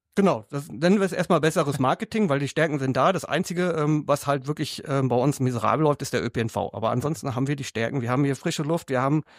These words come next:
die Möglichkeit zu shoppen, wir haben die Möglichkeit auszugehen.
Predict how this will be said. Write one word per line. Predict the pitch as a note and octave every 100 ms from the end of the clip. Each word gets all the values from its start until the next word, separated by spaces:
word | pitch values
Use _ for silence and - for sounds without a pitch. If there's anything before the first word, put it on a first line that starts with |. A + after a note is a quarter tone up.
| - - _ _
die | -
Möglichkeit | D#3+ F#3+ F3 - D#3 D#3+ - -
zu | - D#3+
shoppen, | E3+ E3+ F#3
wir | D#3
haben | D3 D#3
die |
Möglichkeit | C#3+ E3 - - C3+ C3 -
auszugehen. | D3 E3 - C#3+ C#3+